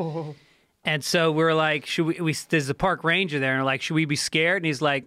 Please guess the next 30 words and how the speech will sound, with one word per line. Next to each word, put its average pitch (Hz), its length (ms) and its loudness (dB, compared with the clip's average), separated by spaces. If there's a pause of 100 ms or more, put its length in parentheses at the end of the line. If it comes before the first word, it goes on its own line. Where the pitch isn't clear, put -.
(220)
"You 165 240 0
guys 170 300 2
are 123 40 -8
fine, 135 440 0
but 131 300 0
if - 200 -8
you 143 100 0
put - 380 -2
your," 170 480 2
my 143 180 -2
son 151 280 0
at 139 140 -2
the - 100 -18
time 139 260 -2
was 127 160 -4
about 120 400 -4 (300)
three 131 400 -2
or 131 80 0
four. 135 460 -2 (680)
He's - 80 -18
like, 151 120 2
"If 110 80 -8
you 110 80 -10
put 202 180 4
him 185 180 2
down, 160 320 2
they're 143 120 2
gonna 135 160 0
take 123 260 -4
him." - 160 -16